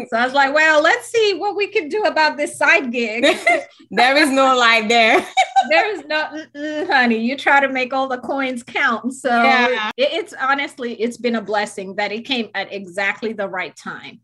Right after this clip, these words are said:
Speaker 1: stepping out on faith, and it came at the right time. I was scared. I was scared to give up my full-time job, full-time benefits, you know,
Speaker 2: Mm-hmm, mm-hmm.
Speaker 1: for, for this, but there's no regrets. Absolutely no regrets here.
Speaker 2: Yeah. Were
Speaker 1: Mm-hmm.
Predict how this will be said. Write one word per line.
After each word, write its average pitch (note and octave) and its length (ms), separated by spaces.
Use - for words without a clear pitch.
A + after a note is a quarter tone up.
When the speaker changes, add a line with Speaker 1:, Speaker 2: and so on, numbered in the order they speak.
Speaker 1:
stepping G#3+ 420
out G3+ 180
on F#3+ 140
faith, F#3+ 480
and F3 260
it F3+ 160
came G#3 220
at G3+ 140
the F#3+ 100
right F#3 260
time. F3 440
I F#3+ 100
was E4 160
scared. G3+ 400
I F3+ 80
was G3 140
scared A#3 300
to A#3+ 60
give F#3 160
up E3 160
my D#3+ 120
full-time C4 540
job, A#3 280
full-time F#4+ 460
benefits, - 600
you G#3 120
know, G3 360
Speaker 2:
Mm-hmm, A3+ 480
mm-hmm. A#3 320
Speaker 1:
for, F#3 340
for F3+ 580
this, F#3 460
but F3+ 460
there's G3+ 340
no G3+ 160
regrets. E3+ 580
Absolutely F3+ 600
no F3 160
regrets D#3 480
here. - 340
Speaker 2:
Yeah. F3 500
Were F#3 180
Speaker 1:
Mm-hmm. G3+ 140